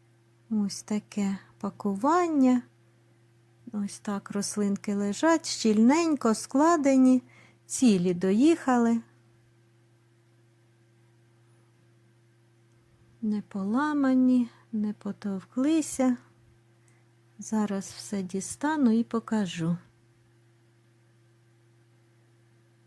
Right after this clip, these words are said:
Давайте роздивлятися.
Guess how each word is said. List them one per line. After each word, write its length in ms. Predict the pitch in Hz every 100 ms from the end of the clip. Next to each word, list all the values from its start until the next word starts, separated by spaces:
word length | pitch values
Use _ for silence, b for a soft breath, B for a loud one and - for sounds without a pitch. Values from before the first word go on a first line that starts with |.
| _ _ _ _ _ _ _ _ _ _ _ _ _ _ _ _ _ _ _ -
Давайте 800 | 190 190 185 233 311 330 311 302
роздивлятися. 1300 | 226 247 - 254 226 202 202 208 220 208 214 214